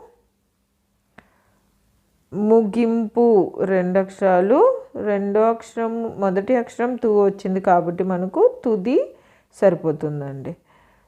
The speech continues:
తర్వాత పదమూడు అడ్డం వృద్ధాప్యం రెండు అక్షరాలు రావాలి. మనకు రెండో అక్షరం దు వచ్చింది కాబట్టి ముది సరిపోతుందండి.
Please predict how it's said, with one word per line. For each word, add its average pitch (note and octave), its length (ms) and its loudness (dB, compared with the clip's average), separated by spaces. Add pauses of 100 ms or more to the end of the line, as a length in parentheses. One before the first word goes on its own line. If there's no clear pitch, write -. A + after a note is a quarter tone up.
(160)
తర్వాత G3+ 680 2 (140)
పదమూడు B3 840 2
అడ్డం F3 580 0 (1700)
వృద్ధాప్యం G#3 1200 4 (100)
రెండు F3+ 340 -4
అక్షరాలు F#3+ 460 0
రావాలి. G3 720 4 (460)
మనకు G3+ 280 0
రెండో G3+ 440 2
అక్షరం G#3+ 440 -4
దు G3+ 260 2
వచ్చింది G3 540 -2
కాబట్టి G3+ 640 0
ముది B3+ 960 0
సరిపోతుందండి. D#3+ 1080 -6